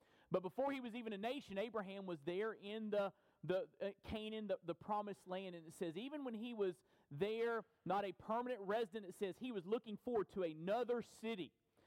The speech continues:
whose designer and builder is God. Speaking of the, the heavenly city, or Zion, or Jerusalem.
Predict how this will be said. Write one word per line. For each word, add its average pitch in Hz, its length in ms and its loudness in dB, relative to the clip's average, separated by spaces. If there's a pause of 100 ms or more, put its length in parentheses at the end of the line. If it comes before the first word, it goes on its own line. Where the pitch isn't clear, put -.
(140)
whose 202 120 6
designer 196 540 0
and 190 140 -4
builder 190 280 4
is 160 80 -4
God. 185 240 2
Speaking 202 360 -2
of 180 180 4 (420)
the, 180 200 4 (120)
the 180 100 2
heavenly 190 540 0
city, 165 280 -2
or 165 280 4 (140)
Zion, 185 300 0
or 160 60 0
Jerusalem. 170 560 -4